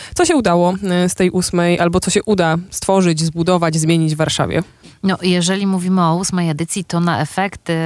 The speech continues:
Speaker 2: musimy poczekać do pierwszego stycznia, bo dopiero w dwa tysiące dwudziestym drugim roku rozpocznie się realizacja tych pomysłów,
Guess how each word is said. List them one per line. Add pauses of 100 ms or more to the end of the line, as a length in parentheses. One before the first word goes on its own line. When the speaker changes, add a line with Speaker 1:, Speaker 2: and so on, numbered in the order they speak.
(100)
Speaker 2:
musimy
poczekać
do
pierwszego
stycznia,
bo
dopiero
w
dwa
tysiące
dwudziestym
drugim
roku
rozpocznie
się
realizacja
tych
pomysłów,